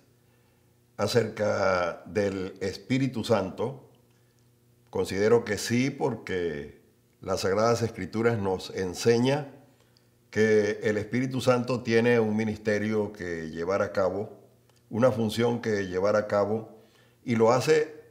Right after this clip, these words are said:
en las personas, personas como tú, como yo,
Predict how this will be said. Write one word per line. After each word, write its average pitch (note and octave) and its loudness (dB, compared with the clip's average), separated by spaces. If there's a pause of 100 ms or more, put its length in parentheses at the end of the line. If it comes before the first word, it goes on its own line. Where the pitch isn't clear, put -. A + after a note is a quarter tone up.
(100)
en D3+ 2
las B2+ 0
personas, B2+ 0 (140)
personas G#2 -4
como F2 -8
tú, B2 -2
como E2 -6
yo, A#2+ 4